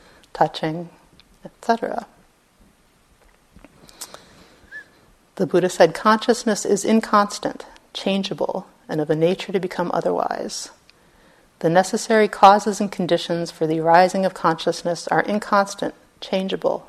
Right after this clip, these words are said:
and of a nature to become otherwise. Having arisen in dependence on inconstant causes and conditions,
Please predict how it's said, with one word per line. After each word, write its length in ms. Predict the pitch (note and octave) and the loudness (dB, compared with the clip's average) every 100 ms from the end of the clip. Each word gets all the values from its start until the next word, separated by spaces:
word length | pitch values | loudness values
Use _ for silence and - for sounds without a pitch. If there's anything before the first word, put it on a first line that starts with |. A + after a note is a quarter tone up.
| B3 | -8
and 120 | F3 | -6
of 100 | D#3+ | -4
a 60 | D#3+ | -2
nature 360 | E3+ F#3 - | 0 0 -2
to 80 | F#3+ | -6
become 300 | F3 - F3 | -6 -4 -4
otherwise. 800 | F3 E3+ E3+ E3 - G3 - - _ _ _ _ _ _ _ _ _ _ - | 0 0 0 0 -4 -8 -12 -18 _ _ _ _ _ _ _ _ _ _ 0
Having 340 | F#3 F3 F3 | 4 4 2
arisen 400 | E3+ F3 G3+ A3+ | 2 2 2 2
in 100 | G#3 | 2
dependence 640 | F#3+ - G#3 G3+ G#3 G3+ | 0 0 -2 -2 -6 -4
on 180 | - D#3 | -2 -2
inconstant 680 | - G#3+ - G#3+ - - G3+ | -2 -4 0 -2 -2 -6 -6
causes 480 | - F3+ F#3 F#3 F#3 | 4 6 6 2 0
and 100 | F#3 | -4
conditions, 720 | - E3 E3 E3 D#3+ E3 - | 0 2 2 0 -4 -6 -14